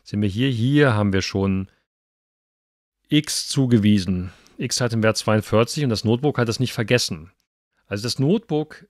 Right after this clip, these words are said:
akkumuliert über die verschiedenen Ausführungen von Zellen die verschiedenen Zustände. Es ist nicht so, dass ich hier,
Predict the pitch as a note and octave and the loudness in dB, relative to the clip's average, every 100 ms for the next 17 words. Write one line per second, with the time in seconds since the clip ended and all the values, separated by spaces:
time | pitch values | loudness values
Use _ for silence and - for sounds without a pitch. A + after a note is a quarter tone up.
0 | _ E3+ F3 E3 D3 C3 D#3+ E3+ A#2 B2 | _ -10 -6 -2 0 0 2 2 2 0
1 | A#2 B2 A#2+ - D#3 D3 B2+ A#2+ D#3 - | 0 -2 -2 -2 0 0 0 0 0 -2
2 | A#2 A2+ G#2+ - G#2 - G2+ G#2+ A2+ C#3 | -2 -2 -2 -4 -6 -2 0 2 0 -4
3 | C#3+ _ _ _ A#2 B2+ - C3 B2 A2+ | -10 _ _ _ -8 -4 -2 2 2 2
4 | F3+ F#3 - G2 D2+ D#2+ E2+ - G2+ F#2+ | 0 0 0 0 -2 -6 -8 -10 -6 -2
5 | C#3+ - A#2+ A#2+ A#2 - C3 B2+ B2+ | -2 0 2 0 -2 -2 2 2 2